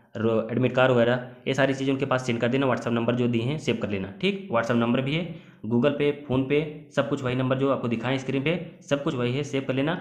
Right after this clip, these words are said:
पहले बात कर लीजिएगा, उसके बाद फिर सारी चीज़ें भेजिएगा, उसके बाद आप लोग ऐड हो जाएंगे। अब आपको दिखाते हैं आगे,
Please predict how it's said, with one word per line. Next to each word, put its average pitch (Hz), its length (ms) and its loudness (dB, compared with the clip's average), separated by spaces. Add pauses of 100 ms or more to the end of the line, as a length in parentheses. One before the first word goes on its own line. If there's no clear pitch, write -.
(200)
पहले 123 160 0
बात 123 240 2
कर 139 60 2
लीजिएगा, 139 280 2
उसके 131 160 -4
बाद 117 180 0
फिर 139 100 -2
सारी 110 220 -4
चीज़ें 123 240 -4 (360)
भेजिएगा, 135 360 2
उसके 127 180 0
बाद 113 160 2
आप 127 120 0
लोग 165 260 0
ऐड 120 140 2
हो 104 60 -2
जाएंगे। 98 320 -2 (340)
अब 131 120 -2
आपको 131 160 0
दिखाते 127 300 -2
हैं - 140 -6
आगे, 120 220 -2